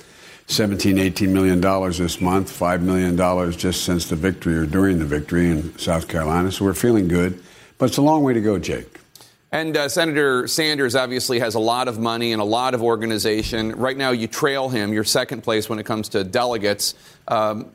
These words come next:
Speaker 2: leading the rest of your fellow non-Sanders candidates.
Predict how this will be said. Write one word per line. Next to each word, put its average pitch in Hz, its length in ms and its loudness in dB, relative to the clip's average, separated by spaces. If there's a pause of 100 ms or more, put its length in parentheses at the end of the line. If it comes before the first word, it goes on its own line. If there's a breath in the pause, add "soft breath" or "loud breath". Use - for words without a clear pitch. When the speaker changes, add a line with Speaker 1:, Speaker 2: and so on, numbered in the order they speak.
Speaker 2:
leading 135 540 0
the 117 100 2
rest 123 300 -2
of 107 100 0
your 110 120 0
fellow 113 460 0
non-Sanders 120 1080 -2
candidates. 110 580 -2